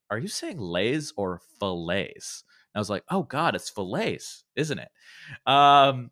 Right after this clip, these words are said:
and then we're seeing, uh, Bruno Mars's incredible pipes again.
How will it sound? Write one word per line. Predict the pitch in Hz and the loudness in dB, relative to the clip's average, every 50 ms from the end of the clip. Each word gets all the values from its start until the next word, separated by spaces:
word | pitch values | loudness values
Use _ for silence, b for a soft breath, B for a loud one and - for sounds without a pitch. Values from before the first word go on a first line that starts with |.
| _ | _
and | - 175 240 | -4 -2 0
then | 262 | 2
we're | 254 240 214 | 2 2 2
seeing, | - - 214 202 196 185 185 180 - - | 2 0 0 0 0 0 0 -2 -4 -2
uh, | 131 135 131 127 110 - | 0 2 2 0 0 -2
Bruno | - 143 139 135 127 120 | -4 -4 -2 -2 -4 -4
Mars's | 117 113 110 113 107 110 107 95 | -2 -2 -2 -2 -4 -6 -8 -10
incredible | 101 101 - - 107 98 95 92 90 92 90 87 - _ _ | -10 -10 -8 -6 -4 -4 -4 -4 -4 -6 -6 -8 -8 _ _
pipes | - - 90 87 - - - - | -8 -6 -6 -6 -6 -8 -12 -12
again. | 87 - 82 73 53 - | -10 -10 -10 -10 -10 -10